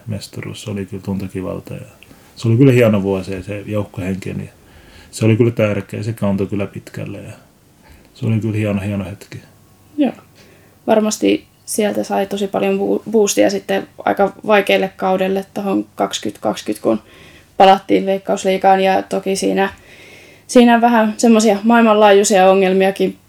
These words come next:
Speaker 2: vaikeuttamassa
Speaker 1: Mm.
Speaker 2: sitä, sitä kauden alkua, mutta oliko siinä, tota,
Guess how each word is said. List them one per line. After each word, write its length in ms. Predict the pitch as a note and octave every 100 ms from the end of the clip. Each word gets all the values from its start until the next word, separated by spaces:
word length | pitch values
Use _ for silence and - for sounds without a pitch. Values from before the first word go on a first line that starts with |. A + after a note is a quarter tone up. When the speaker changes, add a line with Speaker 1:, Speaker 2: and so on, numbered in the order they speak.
| _ - - -
Speaker 2:
vaikeuttamassa 840 | G3+ G3 F#3+ F#3+ F#3 - G#2 B2 B2
Speaker 1:
Mm. 60 |
Speaker 2:
sitä, 360 | A#2+ G3 F#3+ -
sitä 280 | - G#3+ G3
kauden 500 | F#3+ G3 F#3+ G3 - - _ - -
alkua, 420 | G#3 G3 - -
mutta 260 | G3+ -
oliko 180 | G#3+ A3
siinä, 260 | - G#3+ G3
tota, 520 | F#3+ F#3+ G3+ G3 G3